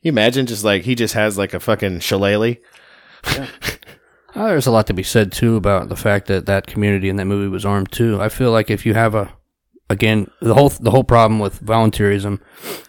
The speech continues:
Speaker 2: and anarchy is that it will literally take probably two generations of us teaching our children accountability.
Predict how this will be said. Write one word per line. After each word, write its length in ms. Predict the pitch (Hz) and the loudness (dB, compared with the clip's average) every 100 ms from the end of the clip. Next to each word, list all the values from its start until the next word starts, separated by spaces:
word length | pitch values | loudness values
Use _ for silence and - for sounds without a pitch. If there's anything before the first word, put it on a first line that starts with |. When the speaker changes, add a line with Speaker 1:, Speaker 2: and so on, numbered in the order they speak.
| _ | _
Speaker 2:
and 120 | 98 101 | -4 0
anarchy 400 | 113 98 - 95 | 2 0 -2 -4
is 160 | 92 | -2
that 120 | 104 | -2
it 100 | 98 | 2
will 120 | 113 110 | 2 2
literally 320 | 113 113 104 | 2 2 0
take 340 | - 113 - | 0 -2 2
probably 320 | 113 107 98 | 2 2 0
two 200 | 95 127 | 0 2
generations 720 | 110 107 101 104 - 98 104 - _ _ _ _ _ - | 2 0 0 -2 -2 -6 -10 -16 _ _ _ _ _ -4
of 140 | 104 | -2
us 140 | 101 | -2
teaching 340 | - 113 - 110 | -2 -2 0 0
our 140 | 104 | 0
children 500 | - 107 98 101 92 - _ _ _ _ _ _ _ _ - | 0 -2 -2 -6 -10 -14 _ _ _ _ _ _ _ _ -6
accountability. 840 | - 113 104 101 110 107 101 101 | -2 0 2 2 2 2 0 -6